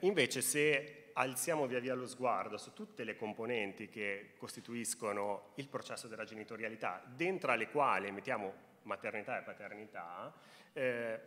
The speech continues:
secondo me abbiamo un po' un'idea un po' più chiara che questa n-, non è, come dire, una proprietà nostra, ma è una proprietà collettiva. E per cui non si dà maternità,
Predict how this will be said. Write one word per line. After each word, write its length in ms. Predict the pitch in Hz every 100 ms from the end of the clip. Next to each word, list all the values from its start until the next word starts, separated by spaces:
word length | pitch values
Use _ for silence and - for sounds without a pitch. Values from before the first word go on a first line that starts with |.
| -
secondo 380 | - - 196 185
me 80 | 135
abbiamo 260 | 127 143
un 100 | 139
po' 120 | 120 143
un'idea 320 | 147 123 131
un 100 | 127
po' 120 | 135
più 140 | 135
chiara 400 | 123 139 123 139
che 180 | 147 123
questa 720 | - 147 - - 160 165 151 -
n-, 100 | 139 -
non 280 | 135 143 135
è, 380 | 139 160 170 - - - -
come 140 | 139
dire, 140 | 123 113
una 200 | 123 127
proprietà 480 | 151 139 139 131 147
nostra, 560 | 117 101 - - 135
ma 80 | 143
è 20 |
una 80 | 117
proprietà 360 | 113 131 123 123
collettiva. 920 | - 117 110 107 - 98 98 95 95 - - -
E 80 | 123
per 160 | 147 139
cui 300 | 156 123 -
non 240 | 127 156
si 160 | 160 147
dà 180 | 139 151
maternità, 960 | 107 107 123 127 147 135 113 123 156